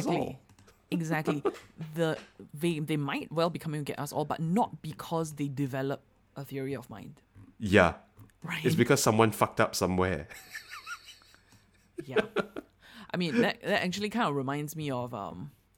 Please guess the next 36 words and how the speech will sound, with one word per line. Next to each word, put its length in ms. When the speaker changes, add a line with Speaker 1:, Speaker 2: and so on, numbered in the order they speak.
Speaker 1:
there 220
is 160
that, 180
<sighs> 360
let 80
me 200
see 160
if 100
I 40
can 300
dig 160
up 160
that 180
story. 480
But, 160
um, 540
Speaker 2:
Which 320
actually, 640
ac-, 200
I 60
mean, 320
sorry, 260
now 180
that 140
you, 200
when, 220
when 140
you 80
think 140
about 180
it, 140
a 80
lot 260
of 60
sci-fi 420
stories 720